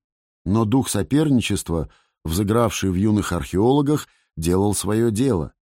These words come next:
Школьная документация, пускай обрывочная и бессистемная, помогла, например, выяснить, кем был некий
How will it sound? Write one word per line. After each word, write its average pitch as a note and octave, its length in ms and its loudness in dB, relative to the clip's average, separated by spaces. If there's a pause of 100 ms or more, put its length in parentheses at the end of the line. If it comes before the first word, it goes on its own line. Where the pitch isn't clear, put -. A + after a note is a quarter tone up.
(580)
Школьная D#3+ 480 2
документация, G#2+ 960 0 (300)
пускай B2 360 0
обрывочная G2 840 0
и E2 100 -2
бессистемная, A#2+ 1000 0 (360)
помогла, B2+ 420 2
например, D3+ 480 2
выяснить, D#3 680 0 (260)
кем F#3 240 2
был D#3+ 180 4
некий C#3+ 500 2